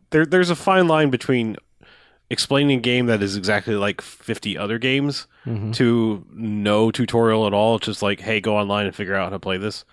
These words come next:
Speaker 2: Yeah.
Speaker 1: Like this weird Nintendo hint line system of, like, learning to play. Like, it shouldn't be,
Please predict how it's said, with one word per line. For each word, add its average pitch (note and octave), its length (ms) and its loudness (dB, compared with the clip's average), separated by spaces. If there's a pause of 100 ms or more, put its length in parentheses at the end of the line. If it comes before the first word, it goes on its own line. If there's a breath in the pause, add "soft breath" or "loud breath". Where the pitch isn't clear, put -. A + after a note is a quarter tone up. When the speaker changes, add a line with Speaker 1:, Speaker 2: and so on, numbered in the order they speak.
Speaker 2:
Yeah. F2 180 -8
Speaker 1:
Like G2 160 0
this G2 220 -6
weird G2+ 340 -4 (420)
Nintendo G2+ 480 -2
hint G#2 240 -4
line G#2 340 -2
system A2 360 -2
of, F#2+ 220 -4
like, F#2+ 240 -6
learning G2+ 300 -4
to F#2 60 -12
play. G2+ 300 0
Like, G2+ 240 -2 (400 loud breath)
it B2+ 140 -4
shouldn't C#3+ 320 2
be, B2 400 2